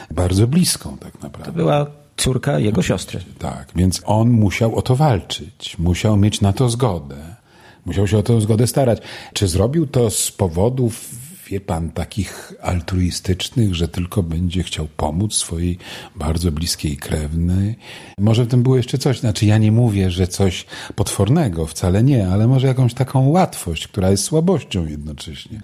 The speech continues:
Speaker 1: Taką łatwość związku z kimś, kto jest mu trochę podległy. Właściwie nie mam zielonego pojęcia, dlatego że te jego przekazy, no, są takie wyssane trochę, nie ma rzeczywistości w tym.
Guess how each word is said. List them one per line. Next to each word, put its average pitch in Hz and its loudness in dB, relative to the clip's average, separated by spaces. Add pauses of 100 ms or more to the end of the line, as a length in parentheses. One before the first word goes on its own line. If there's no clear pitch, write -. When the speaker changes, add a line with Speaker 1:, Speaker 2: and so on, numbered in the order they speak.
(120)
Speaker 1:
Taką 117 2
łatwość 143 0
związku 127 0
z - -4
kimś, 113 2
kto - -6
jest 107 0
mu 107 2
trochę 104 0 (360)
podległy. 90 0 (1160)
Właściwie 208 4
nie 220 6
mam 214 6
zielonego 202 4
pojęcia, 80 -2
dlatego 139 -2
że 143 2
te 143 -4
jego 135 2
przekazy, 127 0
no, 131 4 (160)
są 131 0
takie 143 0
wyssane 127 0
trochę, 85 -2
nie 127 6
ma 123 4 (180)
rzeczywistości 120 0
w - -12
tym. 78 -4